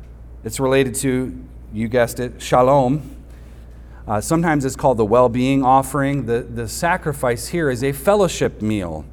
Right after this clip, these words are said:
a thanksgiving o-, a Thanksgiving offering, a Eucharistic meal. When we, when you read this, you th-, it points to the Lord's Supper.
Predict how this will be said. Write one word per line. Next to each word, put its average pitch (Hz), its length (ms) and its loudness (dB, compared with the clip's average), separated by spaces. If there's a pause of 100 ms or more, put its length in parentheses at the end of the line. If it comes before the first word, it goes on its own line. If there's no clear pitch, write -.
(120)
a 113 80 -6
thanksgiving 156 800 2
o-, 107 260 2
a 123 160 -6
Thanksgiving 160 560 0
offering, 110 480 4
a 104 60 0
Eucharistic 160 720 -2
meal. 151 480 0 (680)
When 117 240 -4
we, 127 100 -4
when 127 180 -2
you 123 100 -2
read 165 260 -2
this, 135 320 -2
you 127 80 -4
th-, - 180 -12
it 113 160 -4
points 131 380 0
to 123 160 -2
the 120 160 0
Lord's 127 280 -4
Supper. 107 460 -6